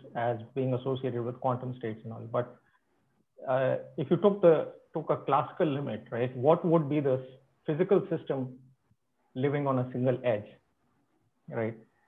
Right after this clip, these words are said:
And so in the, in the classical limit, what you have is a rotor,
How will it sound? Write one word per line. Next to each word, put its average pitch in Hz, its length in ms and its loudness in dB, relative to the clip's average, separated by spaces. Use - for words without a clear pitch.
And 143 140 -4
so 160 340 2
in 151 160 2
the, 147 200 4
in 147 120 4
the 135 340 4
classical 151 440 2
limit, 160 300 4
what 143 280 2
you 160 120 6
have 165 240 6
is 156 100 4
a 175 100 6
rotor, 143 380 2